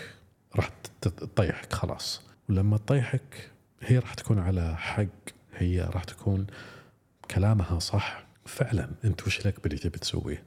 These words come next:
أصلًا على أساس كان، كان راح ينجح، هو راح يفشل. يعني، بعطيكم أمثلة تطري على بالي، زي الشخص اللي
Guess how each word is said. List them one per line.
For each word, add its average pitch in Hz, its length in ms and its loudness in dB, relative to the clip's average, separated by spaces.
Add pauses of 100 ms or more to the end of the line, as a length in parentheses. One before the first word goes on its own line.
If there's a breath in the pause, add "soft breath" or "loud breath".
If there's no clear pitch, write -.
(200)
أصلًا 107 320 2
على 87 120 2
أساس 87 280 0
كان، 82 300 -4 (460 loud breath)
كان 92 120 6
راح - 240 0
ينجح، 78 360 0
هو 92 100 6
راح 85 240 0
يفشل. - 460 -2 (520)
يعني، 71 400 -2 (200)
بعطيكم 95 540 2 (180)
أمثلة 87 360 0
تطري 80 320 -2
على 73 200 0
بالي، 73 480 -2 (540 loud breath)
زي 127 340 4
الشخص - 800 -2
اللي 80 520 -2